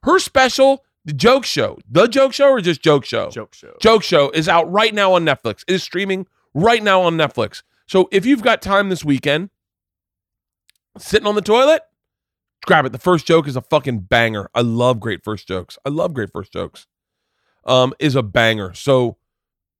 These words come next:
Speaker 1: if you've got time, get it on your phone. I did it the other day. I just laying in bed, up in the middle of the night. I just turned it on, started watching it. It's a fucking great. And then, by the way,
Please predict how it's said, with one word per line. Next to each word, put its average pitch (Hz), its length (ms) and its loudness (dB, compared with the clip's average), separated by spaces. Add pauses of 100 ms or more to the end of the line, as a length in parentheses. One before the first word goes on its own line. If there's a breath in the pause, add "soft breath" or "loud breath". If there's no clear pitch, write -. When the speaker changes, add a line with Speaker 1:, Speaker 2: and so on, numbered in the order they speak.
(380)
Speaker 1:
if 127 80 -10
you've 143 100 -6
got 175 140 -2
time, 220 400 -2
get 160 140 -2
it 175 60 -4
on 196 100 -2
your 190 80 -6
phone. 202 440 -4 (100)
I 156 120 2
did 226 180 -2
it 202 80 -8
the 214 60 0
other 196 100 -2
day. 226 140 0
I 190 80 2
just 151 220 -10
laying 175 260 0
in 185 100 -4
bed, 196 420 0
up 160 140 0
in 185 40 -8
the 180 60 -6
middle 185 200 -4
of 185 60 -6
the 190 60 0
night. 214 220 -2
I 143 80 -2
just 151 200 -10
turned 175 180 -4
it 175 60 -4
on, 185 160 -2
started 165 220 -6
watching 170 300 -6
it. 135 140 -8 (220)
It's - 100 -6
a 160 60 2
fucking 160 580 -2
great. 131 520 -2 (180)
And 131 100 0
then, 202 100 2
by 170 100 2
the 160 60 2
way, 160 200 2